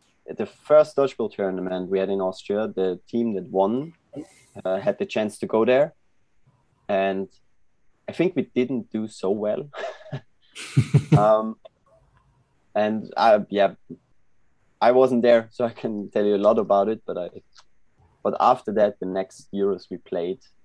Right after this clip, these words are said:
Speaker 1: um, yeah, we prepared for it, and that was the moment where I got hooked.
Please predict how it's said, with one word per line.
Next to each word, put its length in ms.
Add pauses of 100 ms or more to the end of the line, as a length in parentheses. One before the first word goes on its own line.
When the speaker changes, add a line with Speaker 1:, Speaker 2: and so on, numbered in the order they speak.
(160)
Speaker 1:
um, 400 (640)
yeah, 80
we 160
prepared 420
for 160
it, 140 (880)
and 140
that 100
was 180
the 100
moment 420
where 180
I 220
got 200
hooked. 220